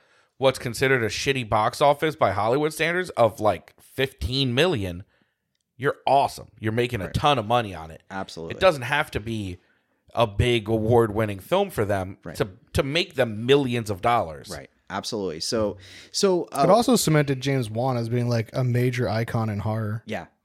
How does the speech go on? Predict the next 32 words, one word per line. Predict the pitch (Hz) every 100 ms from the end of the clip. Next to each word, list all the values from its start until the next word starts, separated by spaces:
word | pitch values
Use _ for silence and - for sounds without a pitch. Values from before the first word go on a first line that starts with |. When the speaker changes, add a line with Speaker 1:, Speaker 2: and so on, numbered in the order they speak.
| _ -
Speaker 2:
Abs-, | 117 -
and, | - 139
and | 127 147
James | 147 165 147
Wan | 135 135 143
is | 110
going | 117 113
on | 113 110
to | 98
do | 90 107
other | 95 117
film, | 117 73
Fast | - 95 92 -
and, | 92
he | 110
did | 110 98
a | 90
Fast | 90 104 -
series, | 117 120 131 127
Fast | - 98 98
Speaker 1:
Yeah. |
Speaker 2:
and | 104
the | 104
Furious. | 110 113 120 117 -
Um, | 98 98
he |
Speaker 1:
Yeah. | 95
Speaker 2:
did, | 110 107
uh, | 104 95 92 90
uh, | 95 98 85 - 107
Aquaman, | - 180 208 262 - _ _
right? | - 392